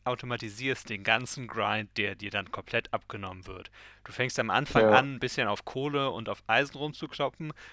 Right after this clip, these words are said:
Speaker 1: und dann lässt du das alles Maschinen machen und läufst nur noch rum und sammelst das Zeug ein, beziehungsweise auch das dann irgendwann nicht mehr. Ich weiß auch gar nicht, ob es wirklich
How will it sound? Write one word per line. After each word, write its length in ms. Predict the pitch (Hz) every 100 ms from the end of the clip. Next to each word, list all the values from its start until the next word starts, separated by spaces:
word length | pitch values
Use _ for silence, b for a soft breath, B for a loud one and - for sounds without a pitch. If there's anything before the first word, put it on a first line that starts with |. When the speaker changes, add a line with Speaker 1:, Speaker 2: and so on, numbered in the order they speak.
| B
Speaker 1:
und 200 | 127 117
dann 140 | 123 127
lässt 180 | 123
du 60 | 117
das 160 | 120 -
alles 280 | 117 117
Maschinen 500 | 113 - - 139 135
machen 360 | 131 123 - 131
und 200 | 113 -
läufst 280 | 117 113 -
nur 80 | 110
noch 180 | 107 120
rum 140 | 107
und 100 | 98
sammelst 400 | 113 104 104 -
das 220 | 95 - -
Zeug 380 | - 104 107 -
ein, 340 | 101 95 107 - B B B -
beziehungsweise 520 | 127 143 123 117 113
auch 100 | 113
das 280 | - 139 -
dann 160 | 117 95
irgendwann 440 | 101 98 95 90
nicht 260 | 92 - 92
mehr. 240 | 90 - b b b b b b b -
Ich 140 | 110
weiß 180 | 143 175
auch 100 | -
gar 140 | 147
nicht, 160 | 143 139
ob 100 | 127
es 140 | 123
wirklich 580 | 151 139 135 - - -